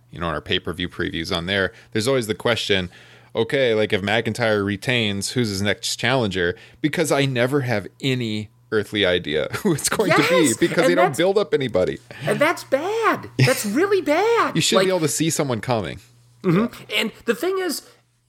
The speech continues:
Speaker 2: it shouldn't be predictable, but at the same time, it needs to be logical. Like, it's like, "Oh, God, like, I could see this guy being McIntyre's next challenger." And he, he wouldn't necessarily have, that doesn't necessarily have to be the next destination,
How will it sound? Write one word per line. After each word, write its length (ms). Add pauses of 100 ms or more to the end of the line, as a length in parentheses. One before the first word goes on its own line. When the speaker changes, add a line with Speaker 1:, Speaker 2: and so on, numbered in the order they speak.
(280)
Speaker 2:
it 80
shouldn't 280
be 120
predictable, 960 (140)
but 100 (1080)
at 100
the 80
same 220
time, 260
it 80
needs 200
to 60
be 100
logical. 420
Like, 180 (220)
it's 160
like, 180
"Oh, 200
God, 440
like, 240 (200)
I 100
could 160
see 140
this 180
guy 260
being 360 (160)
McIntyre's 600
next 280 (600)
challenger." 600
And 160 (160)
he, 160
he 300
wouldn't 260
necessarily 360
have, 480
that 140
doesn't 180
necessarily 300
have 360
to 80
be 100
the 80
next 260
destination, 680